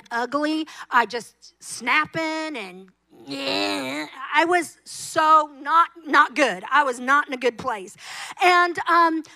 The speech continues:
so what did I do? I go ahead and put myself in my room so I don't say something I don't mean.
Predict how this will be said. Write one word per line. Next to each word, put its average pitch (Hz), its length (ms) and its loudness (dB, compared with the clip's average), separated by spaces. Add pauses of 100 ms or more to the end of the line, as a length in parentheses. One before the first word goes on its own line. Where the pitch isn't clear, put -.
(420)
so 453 260 6
what 466 180 6
did 480 140 0
I 415 80 8
do? 381 240 4
I 339 140 8
go 339 180 8
ahead 370 260 4
and 247 180 -6
put - 200 -2
myself 302 480 0 (260)
in 349 180 2
my 320 180 6
room 311 380 0
so 294 200 2
I 277 100 4
don't 311 260 0
say - 160 -4 (160)
something 494 320 4 (120)
I 403 80 4
don't 403 280 6
mean. 359 600 2